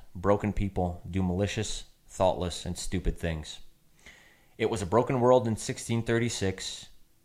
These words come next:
it was a broken world in nineteen oh six, and it is a broken world today. So while men have never and will never become angels, they can very quickly become something like devils.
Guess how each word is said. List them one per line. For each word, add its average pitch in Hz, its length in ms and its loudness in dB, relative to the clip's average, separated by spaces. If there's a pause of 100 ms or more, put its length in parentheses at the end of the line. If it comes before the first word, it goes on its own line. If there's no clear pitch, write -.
it 107 80 -2
was 95 140 -2
a 92 40 -4
broken 104 360 4
world 98 240 4
in 92 100 2
nineteen 95 320 0
oh 95 60 0
six, - 500 -6 (220)
and 95 100 0
it 92 140 0
is 92 160 -2
a 95 60 -2
broken 101 400 0
world 87 260 0
today. 80 380 -2 (840)
So - 200 2
while 101 240 8
men 107 260 4
have 104 320 6
never 95 500 0
and 95 220 -2
will 101 140 6
never 95 440 0
become 95 300 -2
angels, 90 480 -2 (720)
they 107 100 4
can 104 120 2
very 117 220 6
quickly 95 560 -2 (200)
become 101 300 0
something 95 400 0
like 87 160 -2
devils. 78 460 -2